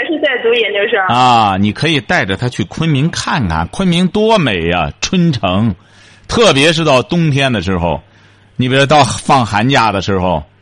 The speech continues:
Speaker 1: 可是他就是，
Speaker 2: 这个
Speaker 1: 他，可是他不喜欢我，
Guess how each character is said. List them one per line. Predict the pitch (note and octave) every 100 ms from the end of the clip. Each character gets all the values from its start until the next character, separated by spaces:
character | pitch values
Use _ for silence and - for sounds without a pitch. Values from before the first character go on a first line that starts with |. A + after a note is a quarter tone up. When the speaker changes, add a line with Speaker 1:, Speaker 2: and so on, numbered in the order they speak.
| _ _ _ _ _ _ _ _
Speaker 1:
可 | G#4+
是 | -
他 |
就 | -
是， |
Speaker 2:
这 |
个 | - C#5 - F5 D5+ B4 G4+ -
Speaker 1:
他， | - -
可 | G4
是 | F4+ A4+
他 | G#4+ G#4+
不 | A4+
喜 | D4
欢 | C#4 C#4+
我， | C4+